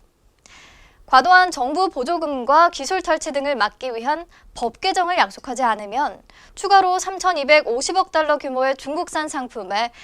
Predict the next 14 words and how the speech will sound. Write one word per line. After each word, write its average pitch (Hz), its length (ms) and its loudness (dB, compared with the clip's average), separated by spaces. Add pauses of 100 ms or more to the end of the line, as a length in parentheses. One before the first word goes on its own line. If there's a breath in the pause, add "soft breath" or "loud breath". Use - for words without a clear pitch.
(140 loud breath)
십 339 180 -4
퍼센트의 294 480 -2
관세를 359 580 -4
매기겠다는 233 640 -4
게 208 280 0 (240 loud breath)
미국 311 320 -4
측의 320 380 0
입장입니다. 226 760 -6 (720 soft breath)
중국도 349 600 0
물러서지 339 500 -2
않겠다는 311 640 -2
스탠스를 320 440 -6
보이고 247 360 -6
있는데요. 202 640 -8